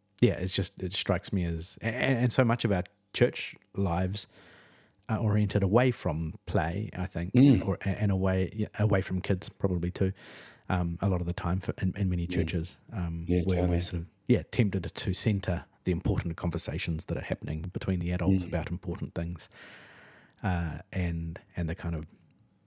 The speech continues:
Speaker 1: ability to break that up
Speaker 2: Mm.
Speaker 1: with the, the interruption of something more playful is,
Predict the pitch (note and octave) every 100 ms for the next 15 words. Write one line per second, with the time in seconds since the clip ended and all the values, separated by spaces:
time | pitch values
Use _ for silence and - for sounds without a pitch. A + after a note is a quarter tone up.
0 | - - F#2 A#2 A#2 G2+ F#2 - F2 E2
1 | D#2+ - G#2+ G2 F2+ - D#2+ D#2 D#2 -
2 | _ _ _ _ _ - F#2+ F#2 D#2+ E2+
3 | D#2+ - - - _ E2+ - F2+ F2 E2
4 | - F2+ - - E2 D2+ E2+ D#2+ E2+ -
5 | - - E2+ E2 - _ _ _ _ _
6 | _ F2+ E2 F#2 F2 - D2+ - E2+ -
7 | -